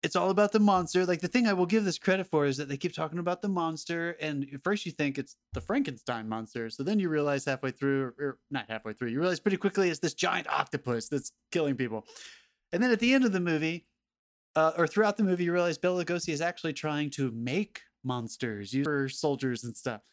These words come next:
So at the end of this movie, the twist is that Lodo rescues the girl from being transformed into the monster, and he puts Bela Lugosi in there, and Bela Lugosi becomes the monster.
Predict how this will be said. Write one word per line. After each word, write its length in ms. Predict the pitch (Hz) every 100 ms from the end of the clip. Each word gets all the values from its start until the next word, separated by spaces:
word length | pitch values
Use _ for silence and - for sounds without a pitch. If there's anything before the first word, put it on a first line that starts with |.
| _ _
So 140 | -
at 60 | 185
the 100 | 202
end 100 | 226
of 80 | 214
this 200 | 196 -
movie, 320 | 208 196 165
the 100 | 156
twist 400 | - 185 196 -
is 320 | 160 160 165 - _ _ _
that 200 | 151 156
Lodo 340 | 156 175 190 185
rescues 880 | 170 170 185 - 185 170 170 - -
the 240 | 156 147
girl 680 | 131 147 165 175 131 143 - _ _ _ _ _ _
from 460 | 185 196 202 202 202 _ _ _ _ -
being 240 | 180 180
transformed 600 | - 185 170 - 190 185
into 160 | 156 170
the 80 |
monster, 440 | 156 165 180 - 156
and 140 | 156
he 360 | 151 175 175 170 -
puts 280 | 190 196 -
Bela 360 | 185 185 180
Lugosi 420 | 156 185 190 170 156
in 80 |
there, 160 | 151 156
and 100 | 151
Bela 280 | 185 196 185
Lugosi 300 | 208 233 170
becomes 340 | 160 170 151
the 60 | 139
monster. 460 | 131 127 117 123